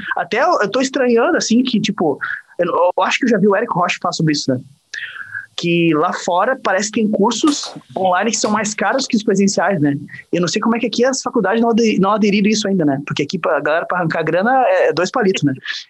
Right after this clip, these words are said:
Então daqui a pouco mais alguém vai, vai se ligar e vai começar a cobrar mais caro pelos online também, porque, cara, eu só tenho, eu só tenho vantagem.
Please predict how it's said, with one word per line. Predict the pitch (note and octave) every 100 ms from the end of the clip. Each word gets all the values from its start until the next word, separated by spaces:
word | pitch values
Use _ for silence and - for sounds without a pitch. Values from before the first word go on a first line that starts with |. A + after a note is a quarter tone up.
| _
Então | G3 F3+
daqui | G#3 G#3+
a |
pouco | - A3 G#3+
mais | G3 A#3
alguém | A3 A#3+
vai, | B3 A#3+ A#3 A3+ -
vai | F3 G3+
se | A3+
ligar | G#3 F#3 G3+
e |
vai | G#3
começar | A3 G#3 A3
a |
cobrar | - G#3 G#3
mais | G3+ -
caro | F#3 G3+
pelos | G#3 G3+ G3+
online | A3 F#3+ G3+
também, | G3+ E3
porque, | D#3+ D3 C#3+
cara, | G3+ B3 B2 - _ _ - - - - _ -
eu |
só | F3 G#3+
tenho, | C#4+ C#4+
eu | -
só | D#4
tenho | D#4
vantagem. | D4 C#4 G4+ F#4 D3 -